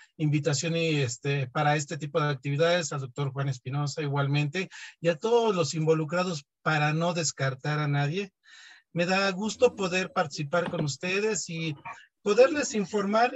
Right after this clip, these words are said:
eh, más a través de una pequeña presentación de todas las actividades que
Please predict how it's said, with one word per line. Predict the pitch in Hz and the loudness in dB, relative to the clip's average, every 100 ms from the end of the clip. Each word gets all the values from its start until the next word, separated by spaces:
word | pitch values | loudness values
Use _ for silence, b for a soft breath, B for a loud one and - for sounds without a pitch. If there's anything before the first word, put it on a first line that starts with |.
| 208 | -2
eh, | 185 170 | 0 0
más | 226 262 | 2 0
a | 302 | 0
través | 294 269 254 | 0 -2 -2
de | 254 | -2
una | 240 | -2
pequeña | 202 208 226 | -2 -2 -2
presentación | - 147 151 143 156 190 208 214 | -2 -4 -4 -4 -6 -4 -4 -2
de | 165 156 | 0 0
todas | 190 214 | 2 -2
las | 208 | -2
actividades | 165 - 151 151 180 190 - | -4 -6 -6 0 0 0 -2
que | 147 123 | -4 -4